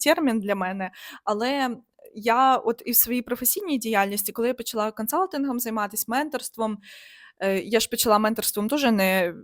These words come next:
просто займатися, я ж пішла, вивчилась цього, я менторила підлітків, потім я почала менторити С М С, бо я зрозуміла, що це моя експертність, я хочу це робити. І я ж цим роблю, ну, не потому, що я така, знаєте, хочу всім помочь,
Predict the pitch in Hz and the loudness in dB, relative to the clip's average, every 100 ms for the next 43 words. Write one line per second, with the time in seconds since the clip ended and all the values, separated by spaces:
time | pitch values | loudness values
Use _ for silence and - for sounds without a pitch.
0 | - - 190 180 - 175 170 180 - 202 | -12 0 0 0 -2 -4 -4 -8 -8 0
1 | 202 196 175 185 190 190 196 - 185 180 | 0 2 0 -2 -4 -4 -2 2 2 4
2 | 302 - 262 220 - 196 185 185 185 190 | 0 0 2 2 2 0 2 0 -2 -4
3 | 202 175 170 233 254 240 220 - 202 196 | -4 -4 -2 -2 -2 -2 -4 -4 -8 -6
4 | 196 190 196 185 196 - 180 180 190 185 | -8 -6 -4 -4 -6 -4 -4 -4 -6 -8
5 | 185 185 185 208 277 - 233 226 214 190 | -4 -2 0 0 -2 -2 -4 -2 0 0
6 | 190 190 190 180 180 - 190 185 185 180 | -2 -6 -4 -4 -4 -2 -2 2 0 0
7 | _ _ _ _ - 233 - 226 - 233 | _ _ _ _ -14 -6 -2 -2 -2 -6
8 | 208 190 196 - 196 185 320 247 - - | -6 -6 -8 -6 -4 -2 -2 -2 -8 -16
9 | - 311 - 220 277 330 - 330 339 320 | -16 -14 -8 -2 0 0 -2 -2 -2 -2
10 | 262 294 349 349 339 - - 285 262 285 | -2 -2 0 -2 -6 -16 -6 -2 -2 -4
11 | 339 403 480 - 170 - - - - 247 | -8 -10 -8 -6 -6 -10 -12 -8 -6 -2
12 | 269 240 180 185 247 - 294 - 277 285 | 0 0 -4 -6 -4 -2 2 2 2 -2
13 | 262 262 226 233 - | 0 0 -2 -6 -8